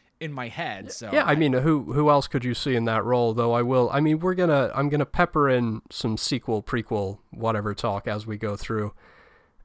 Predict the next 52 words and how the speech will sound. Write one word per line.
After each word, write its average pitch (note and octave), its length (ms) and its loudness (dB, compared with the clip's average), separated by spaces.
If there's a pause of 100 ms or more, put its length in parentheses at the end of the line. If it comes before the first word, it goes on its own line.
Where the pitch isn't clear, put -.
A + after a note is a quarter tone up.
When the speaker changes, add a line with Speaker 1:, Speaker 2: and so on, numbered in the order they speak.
(280)
Speaker 2:
Uh, C3 140 -8
take D#3+ 260 2
me D3+ 120 4
to C3 80 0
task C3 340 2
for A#2 180 0
it G2 40 -2
all B2 180 0
you A2+ 120 -2
like, G#2 360 -6 (480)
and A2+ 140 -2
it's A2 160 -4
nothing C3 360 2
to B2 80 0
do A#2 160 -2
with A2+ 100 -4
the A2+ 60 -6
fact A#2 280 -2
that A#2 100 -4
I G#2+ 120 0
am G#2+ 120 -2
a G#2 40 -4
Ridley G#2 260 -6
Scott G#2+ 260 -4
fanboy, G#2 600 -4 (300)
though G#2 160 -2
it G2+ 100 -6
may G#2 180 -2
be G2 160 -8
too. G#2 360 -6
I B2+ 180 2
do C3 320 0
really A#2 600 2
fucking A2 380 -2
like G2+ 460 -6 (120)
Julianne G#2 480 -4
Moore F#2+ 420 -6 (640)
taking A2+ 360 -2
up G#2 100 -4
the G2+ 100 -4
mantle G2+ 400 -4
and G2+ 120 -6
continuing G2+ 540 -6
that F#2+ 200 -6
role, F#2+ 260 -4
and F#2 80 -4
I G#2+ 80 0
do E3+ 240 -2
think D#3 280 0
it C#3 40 -4
was A2 160 -8
kinda A2 460 -4